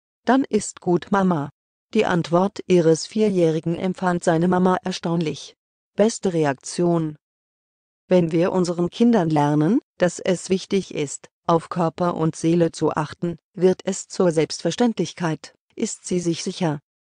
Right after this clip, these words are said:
In ihrem Buch Mein Umweg zum Glück berichtete die Autorin, dass ihr vor allem Yoga in schwierigen Situationen geholfen habe,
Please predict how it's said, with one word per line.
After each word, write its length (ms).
In 220
ihrem 380
Buch 220
Mein 280
Umweg 520
zum 220
Glück 260
berichtete 520
die 180
Autorin, 580
dass 220
ihr 180
vor 240
allem 240
Yoga 380
in 180
schwierigen 600
Situationen 1000
geholfen 540
habe, 320